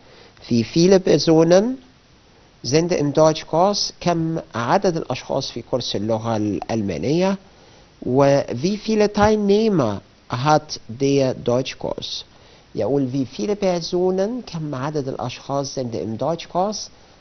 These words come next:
هقول: Im Deutschkurs sind zwanzig Personen. Oder im Deutschkurs، äh, gibt es zwanzig Personen. Oder wie viele Teilnehmer hat der Deutschkurs?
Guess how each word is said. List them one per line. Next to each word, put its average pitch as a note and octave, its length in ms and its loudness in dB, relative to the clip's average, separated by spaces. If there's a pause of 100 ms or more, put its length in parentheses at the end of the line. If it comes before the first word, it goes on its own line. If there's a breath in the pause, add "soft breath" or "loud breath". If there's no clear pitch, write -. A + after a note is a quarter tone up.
(100)
هقول: D3 260 -2 (100)
Im C3+ 200 -4
Deutschkurs D3 1000 -2
sind B2+ 400 -4 (120)
zwanzig - 460 -10
Personen. B2+ 600 -6 (520 loud breath)
Oder B2 440 0
im A#2 220 -6
Deutschkurs، D#3 920 -2 (360)
äh, C3 180 -4 (180)
gibt - 240 -6
es - 320 -8
zwanzig - 460 -10
Personen. G#2+ 640 -10 (500 loud breath)
Oder D#3+ 340 2
wie F3 140 -4
viele G#3+ 500 -6
Teilnehmer F#3 800 0
hat B2 260 -6
der A2 100 -4
Deutschkurs? - 680 -6